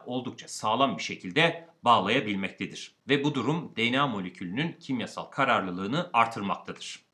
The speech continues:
Moleküle dayanıklılık sağlayan diğer bir faktör ise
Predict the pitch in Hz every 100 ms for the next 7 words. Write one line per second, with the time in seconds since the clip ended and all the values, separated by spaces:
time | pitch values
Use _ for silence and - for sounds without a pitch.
0 | _ 107 156 196 196 202 220 - 151 151
1 | 170 - 175 214 214 - 147 127 113 90
2 | 92 160 185 - 98 - 131 131 - 196
3 | - 180 190 -